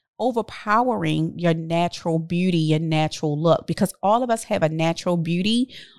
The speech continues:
All of us have a natural look. All of us have a natural aesthetic, and you don't wanna lose that in enhancements. Imma give you an example for myself. It's two ways that I like to, well, it's a couple ways I like to wear my hair.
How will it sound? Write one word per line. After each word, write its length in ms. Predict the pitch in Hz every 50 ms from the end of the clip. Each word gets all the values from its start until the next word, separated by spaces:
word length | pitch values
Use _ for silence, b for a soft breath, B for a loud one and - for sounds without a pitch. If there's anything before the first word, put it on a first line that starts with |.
| B -
All 200 | - 175 196 214
of 80 | 208 208
us 140 | 202 -
have 200 | - 208 190 180
a 80 | 175 151
natural 720 | 160 160 160 165 160 165 170 - - - 175 165 160 160
look. 400 | 160 165 175 180 196 226 - - - 180
All 160 | 175 175 175
of 100 | 170 175
us 140 | 165 170 -
have 220 | - 196 165 156
a 60 | 143 143
natural 640 | 156 160 160 156 156 156 - - - 170 165 165 B B B B B B
aesthetic, 640 | 185 - - - - - - 208 208 208 165 - - -
and 100 | 165 170
you 80 | 180 196
don't 180 | 220 214 -
wanna 220 | - 233 220 202 190
lose 540 | 190 185 185 202 214 226 240 240 226 208
that 380 | - 156 151 143 143 - - _ B B B B B B -
in 260 | 190 190 185 190 -
enhancements. 1160 | - 170 170 170 165 175 196 180 165 160 160 - - 139 131 - - - - - - - - - _ _ _ _ _ _ _ B B B B B B _ _ _ _ _ - 180
Imma 160 | 190 196 185
give 160 | 185 202 190
you 40 | 196
an 80 | 196 190
example 540 | 185 185 190 - 185 175 170 170 - 175 175
for 160 | - 175 170
myself. 720 | 170 160 156 - - - - - - - - - - - - _ _ _ _ _ _ _ _ _ B B B B B B -
It's 200 | - 214 208 -
two 300 | - - - - 262 269
ways 320 | 262 233 220 214 214 208 202
that 100 | 180 175
I 60 | 170
like 240 | 170 165 160 165 -
to, 240 | - - 170 156 -
well, 220 | - 190 185 180 175
it's 120 | 175 -
a 40 | 180
couple 320 | - - 175 175 165 156
ways 180 | 156 147 147 147
I 60 | 143
like 220 | 139 139 139 143 -
to 100 | - 147
wear 180 | 151 139 139
my 140 | 143 139 135
hair. 540 | 147 151 - - - - 53 60 - -